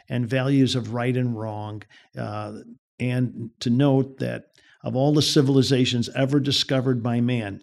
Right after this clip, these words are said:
every single one of them, all of them contain at least six of the Ten Commandments as their guiding principles.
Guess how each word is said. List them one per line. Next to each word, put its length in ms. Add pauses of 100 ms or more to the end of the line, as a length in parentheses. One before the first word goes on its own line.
(120)
every 400
single 400
one 180
of 60
them, 220 (420)
all 260
of 140
them 160
contain 520
at 120
least 280
six 300
of 140
the 80
Ten 300
Commandments 600
as 200
their 160 (200)
guiding 440
principles. 760